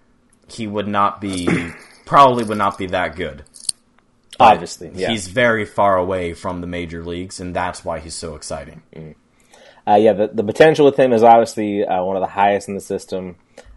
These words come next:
Speaker 2: Um,
Speaker 1: In, in the entire league,
Speaker 2: yeah,
Speaker 1: honestly.
Speaker 2: yeah, I mean, like,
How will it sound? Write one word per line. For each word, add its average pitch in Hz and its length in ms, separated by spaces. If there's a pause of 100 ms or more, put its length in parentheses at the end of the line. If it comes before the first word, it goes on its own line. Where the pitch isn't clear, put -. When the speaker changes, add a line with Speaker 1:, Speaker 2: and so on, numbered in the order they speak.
Speaker 2:
Um, 90 240
Speaker 1:
In, 170 400
in 190 240
the 185 100
entire 156 400
league, 135 240
Speaker 2:
yeah, - 60
Speaker 1:
honestly. 101 460
Speaker 2:
yeah, 117 120
I 117 40
mean, 117 200
like, 113 320